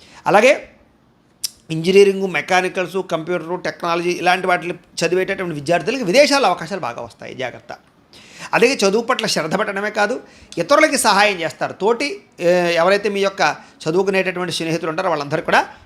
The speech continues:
మీ సహాయ సహకారాలు అందిస్తారు. ఉద్యోగిని ఉద్యోగస్తులకి ఉద్యోగపరంగా మీ స్థాయి పెరుగుతుంది, అధికారాలు పెరుగుతాయి, లేదా బాధ్యతలు పెరుగుతాయి, సౌకర్యాలు పెరుగుతాయి, ఉద్యోగాల్లో ఇంక్రిమెంట్లు, ప్రమోషన్లు వస్తాయి. కాబట్టి ఉద్యోగపరంగా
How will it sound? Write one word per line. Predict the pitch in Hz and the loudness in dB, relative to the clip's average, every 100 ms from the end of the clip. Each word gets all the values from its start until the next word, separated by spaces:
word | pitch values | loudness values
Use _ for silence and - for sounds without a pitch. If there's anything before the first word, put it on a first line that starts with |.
| - | -12
మీ | 160 156 | -8 -4
సహాయ | 135 151 | -2 -2
సహకారాలు | 143 127 - 165 117 | -4 -10 -8 -8 -10
అందిస్తారు. | 104 - 110 - 175 | -14 -16 -16 -4 -2
ఉద్యోగిని | 196 269 247 220 | 4 2 2 -4
ఉద్యోగస్తులకి | 208 202 208 185 147 135 _ - _ | -4 -6 -6 -8 -8 -12 _ -20 _
ఉద్యోగపరంగా | 160 160 170 254 240 233 220 220 220 | -8 -6 4 6 6 2 0 0 -2
మీ | 202 | -2
స్థాయి | - 180 226 247 | 0 2 2 2
పెరుగుతుంది, | 196 156 143 123 131 120 - _ _ _ _ - | -2 -4 -10 -12 -12 -14 -20 _ _ _ _ -8
అధికారాలు | 139 143 220 254 247 240 180 | -6 -4 0 4 6 4 2
పెరుగుతాయి, | 156 147 120 110 135 123 _ | -6 -10 -14 -14 -14 -16 _
లేదా | 139 202 | -6 -6
బాధ్యతలు | 147 131 165 190 202 165 | -2 -2 0 0 -2 -4
పెరుగుతాయి, | 139 123 113 120 123 - _ - - - | -6 -8 -10 -8 -10 -12 _ -20 -20 -10
సౌకర్యాలు | - 208 302 294 285 277 262 | 2 4 4 2 2 2 2
పెరుగుతాయి, | 226 208 208 190 170 | 0 0 0 -2 -6
ఉద్యోగాల్లో | 151 165 151 147 131 170 | -6 -4 -2 -4 -6 -8
ఇంక్రిమెంట్లు, | 202 233 233 233 226 | -4 -4 -2 -6 -4
ప్రమోషన్లు | 170 175 170 175 143 | -4 -4 -4 -6 -6
వస్తాయి. | - 123 135 120 | -8 -8 -8 -2
కాబట్టి | 160 226 208 | -2 0 -2
ఉద్యోగపరంగా | 156 165 160 151 151 170 | -2 -2 -2 -4 -4 0